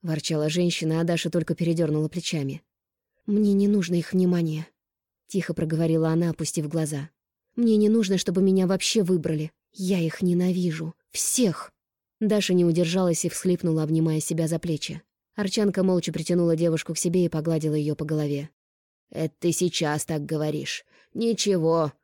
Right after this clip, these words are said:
потом пообвыкнешься и устроишь свою жизнь тут. Найдёшь себе полюбовника и чадом обзаведёшься. Ты сопли-то не распускай. Такие, как ты, хорошо живут.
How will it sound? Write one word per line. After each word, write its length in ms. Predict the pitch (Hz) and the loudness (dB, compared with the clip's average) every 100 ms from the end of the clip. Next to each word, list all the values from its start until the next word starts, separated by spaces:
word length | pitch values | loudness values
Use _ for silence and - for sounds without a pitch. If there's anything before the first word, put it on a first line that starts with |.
| _ | _
потом 400 | - 202 233 226 | -10 -2 2 2
пообвыкнешься 840 | 190 180 165 156 196 208 160 - 165 | 4 2 2 2 2 4 0 0 0
и 120 | 160 | 2
устроишь 560 | 160 - 151 170 214 - | 2 0 0 2 2 0
свою 300 | 190 190 185 | 0 2 2
жизнь 340 | 185 175 170 | 2 2 0
тут. 300 | 165 175 - _ - | 0 -2 -4 _ -10
Найдёшь 460 | - 170 180 214 214 | -4 0 2 2 2
себе 280 | - 180 190 | 0 0 2
полюбовника 760 | 170 160 151 220 202 185 175 | 2 0 2 2 4 2 2
и 140 | 160 139 | -2 0
чадом 420 | - 165 185 196 | -2 -2 0 0
обзаведёшься. 840 | 180 180 185 190 190 180 - 160 - _ _ _ | 0 0 0 2 0 0 -4 -8 -10 _ _ _
Ты 140 | - 156 | -8 -6
сопли-то 480 | - 170 165 156 165 | -2 -2 -2 -4 0
не 120 | 180 | 0
распускай. 680 | 175 - 175 - 160 165 165 _ _ _ _ | 0 -2 -4 -2 0 -2 -4 _ _ _ _
Такие, 400 | - 170 214 220 | -4 -2 2 2
как 240 | 196 185 | 2 -2
ты, 160 | - 220 | 2 0
хорошо 480 | 202 170 160 156 190 | 2 0 0 0 2
живут. 400 | 175 143 139 | 0 -2 -8